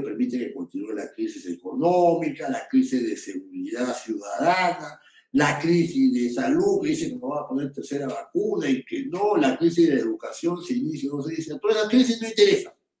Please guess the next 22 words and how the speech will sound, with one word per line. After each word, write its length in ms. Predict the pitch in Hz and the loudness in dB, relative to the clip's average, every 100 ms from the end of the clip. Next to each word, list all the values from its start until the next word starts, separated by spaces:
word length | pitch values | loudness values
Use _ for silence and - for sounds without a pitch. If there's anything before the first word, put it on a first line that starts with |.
| _ _ _ _ _ _ - | _ _ _ _ _ _ 0
Estamos 240 | 165 170 | 2 4
viendo 240 | 185 185 - | 4 2 2
qué 120 | 175 | 4
dijo 260 | 180 175 170 | 4 4 4
Bellido, 580 | 180 240 247 240 208 | 6 8 8 8 6
cuál 160 | 202 190 | 2 -2
fue, 140 | 175 135 | -4 -4
Bellido 360 | 127 127 160 | -2 2 2
es 60 | 170 | 2
un 140 | 185 | 0
bufón, 520 | 185 - 247 247 247 - | 0 4 6 6 4 0
qué 140 | 392 | -4
dijo 240 | 392 349 370 | -4 -4 -6
este 220 | 359 277 | -6 -8
Castillo, 600 | 277 269 240 240 226 160 | -10 -8 2 4 4 2
o 80 | 151 | 2
qué 200 | 180 180 | 0 -2
no 160 | 185 | -2
dijo, 280 | 202 240 208 | 0 2 2
o 240 | 190 165 - | 2 2 2
qué 160 | 190 | 2
maldijo 760 | 190 170 170 247 247 - - - | 4 2 6 8 8 4 -12 -20